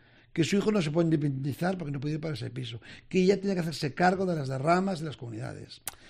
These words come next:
Claro, esto crea mucha inseguridad y la gente no quiere alquilar. Hay que hacer leyes, leyes que inviten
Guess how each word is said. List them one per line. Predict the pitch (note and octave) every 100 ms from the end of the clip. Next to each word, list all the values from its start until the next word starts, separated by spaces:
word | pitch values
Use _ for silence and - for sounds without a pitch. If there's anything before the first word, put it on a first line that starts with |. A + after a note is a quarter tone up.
| -
Claro, | - D3 B2+
esto | C#3+ G3+
crea | G3+ G#3
mucha | F3+ F3+
inseguridad | D3+ A2+ A#2+ D#3+ E3+ -
y |
la | E3+
gente | D3 F#3+ G3+
no | F3+ B2+
quiere | C3+ A#2+
alquilar. | A2+ - G#2+ G#2 - - - -
Hay | G#3+
que | G#3+
hacer | C#3 C#3+ B2
leyes, | D3+ A3 G3+ D3 F3+ F3+ - - _ _ _ -
leyes | D3+ E3 D#3+ D3+ - - -
que | - F#3
inviten | E3+ F3 A3+ F#3 E3 E3 F3 F3